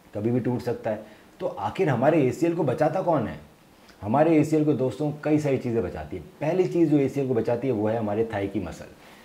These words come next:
कि अगर हमारी मसल्स अच्छी होगी, activated होगी, तो हमारे नए एसीएल को बचा के रखेगी, क्योंकि नया एसीएल छः महीने से नौ महीने तक कमज़ोर है।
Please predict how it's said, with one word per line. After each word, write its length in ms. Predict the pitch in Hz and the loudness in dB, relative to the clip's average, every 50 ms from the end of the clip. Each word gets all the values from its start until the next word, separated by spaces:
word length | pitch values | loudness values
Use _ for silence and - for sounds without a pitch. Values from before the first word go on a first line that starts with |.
| - - - - | -20 -20 -10 -4
कि 60 | 131 123 | -2 0
अगर 200 | 117 120 127 123 | 2 2 2 2
हमारी 240 | 120 123 120 127 | 2 2 0 0
मसल्स 380 | 113 101 98 104 - 135 123 120 | 0 -2 -4 -4 -4 -4 -4 -4
अच्छी 300 | 120 110 - - - 165 | -6 -10 -4 2 6 6
होगी, 320 | 156 151 147 147 127 104 - - - - - - - | 6 6 6 4 2 0 -2 -6 -12 -20 -16 -12 -10
activated 540 | 110 - - 151 151 151 151 151 151 147 135 | -10 -4 0 2 4 4 4 4 4 4 4
होगी, 240 | 135 135 127 117 104 | 2 2 0 -2 -2
तो 160 | - - 131 | -4 -4 -4
हमारे 460 | 120 113 110 113 - 131 127 - - 95 | -4 -2 -2 -2 -2 -2 -2 -4 -6 -8
नए 260 | 95 104 120 120 113 104 | -6 -2 0 0 0 0
एसीएल 240 | 98 - 113 110 110 | -2 -2 -4 -4 -4
को 80 | 135 | -2
बचा 260 | 123 110 104 110 98 90 | -2 -2 -2 -2 -4 -6
के 100 | 87 85 | -8 -10
रखेगी, 460 | 80 76 - 76 76 71 67 76 - - - - - - - - | -12 -12 -12 -12 -14 -14 -14 -16 -18 -20 -20 -20 -20 -20 -14 -10
क्योंकि 200 | 104 101 107 110 | -6 -2 -2 -2
नया 180 | 95 104 110 113 | 0 0 0 0
एसीएल 400 | 117 110 107 - 123 131 139 135 | 0 0 0 -2 -2 -2 -2 -4
छः 240 | - - 110 107 | -4 -4 -4 -4
महीने 320 | 104 101 98 101 101 104 101 | -4 -4 -6 -6 -6 -6 -6
से 160 | 101 131 131 | -6 -8 -6
नौ 160 | 107 98 98 | -6 -6 -6
महीने 200 | 95 98 98 101 | -6 -6 -6 -6
तक 140 | - - - | -6 -4 -4
कमज़ोर 380 | - 127 110 107 85 76 - - | -2 -2 -2 -4 -6 -8 -12 -14
है। 100 | - - | -16 -20